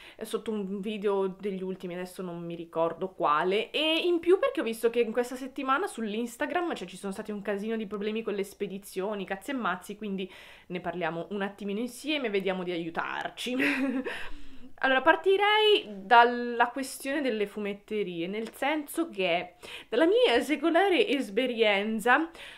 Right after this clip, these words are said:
eh, vi posso dire che non è che io abbia frequentato cinquantamila fumetterie, che c'ho un'esperienza, che proprio le ho viste tutte, c'ho il timbrino fedeltà di, di ogni cosa. Però,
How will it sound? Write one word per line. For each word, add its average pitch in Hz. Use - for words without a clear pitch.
eh, 220
vi 262
posso 330
dire 294
che 254
non 220
è 330
che 233
io 202
abbia 190
frequentato 190
cinquantamila 202
fumetterie, 202
che 202
c'ho 202
un'esperienza, 208
che 185
proprio 196
le 180
ho 185
viste 196
tutte, 220
c'ho 190
il 175
timbrino 196
fedeltà 190
di, 190
di 190
ogni 185
cosa. 180
Però, 311